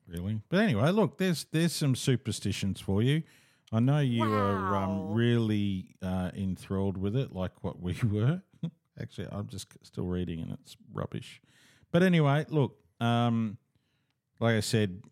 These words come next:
Speaker 1: well, we said last time, there's lots and lots out there. So we might even be able to find another lot at another time and, uh, waste ten minutes on <laughs> absolute rubbish. Um,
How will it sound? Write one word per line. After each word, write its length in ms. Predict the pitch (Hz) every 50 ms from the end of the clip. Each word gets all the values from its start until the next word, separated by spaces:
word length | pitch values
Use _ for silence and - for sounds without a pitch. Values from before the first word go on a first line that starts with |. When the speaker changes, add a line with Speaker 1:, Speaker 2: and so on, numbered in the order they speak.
| _ _
Speaker 1:
well, 180 | 98 101 104
we 120 | 98 98 98
said 200 | - - 107 92
last 280 | 95 95 95 92 - -
time, 200 | 104 95 95 92
there's 180 | 92 90 87
lots 260 | 113 117 113 - - -
and 120 | 95 92
lots 220 | 92 92 - -
out 180 | - 90 90 -
there. 180 | 98 95 90 87
So 240 | - - 107 101
we 120 | 104 123 147
might 180 | 190 214 208
even 140 | 180 147 143
be 60 | 131
able 160 | 135 135 127 120
to 80 | 110
find 240 | - - 131 123 117
another 280 | 113 110 117 120 117 113
lot 280 | 98 90 87 85 - - _ _ _ _
at 120 | - 98 92
another 340 | 95 90 98 98 92 95 90
time 500 | - - 98 95 95 95 95 95 95 -
and, 460 | - 98 98 98 95 95 92 92 90 - _ _ _ _ _ _ _ _ _ -
uh, 360 | 90 95 95 95 95 92 92 - - 65
waste 400 | 80 98 98 101 98 92 - -
ten 240 | - - 104 95 92
minutes 360 | 90 90 92 90 - - - -
on 140 | 95 95 82 78 76 - - - - - - - - - _
<laughs> 520 | 175 - - - - - 349 427 - -
absolute 720 | - 175 180 175 - - 139 - 160 139 120 110 104 107 - -
rubbish. 520 | 87 80 73 67 71 73 78 - - - - - - - - - _ _ _ -
Um, 480 | 98 98 98 98 98 95 98 92 -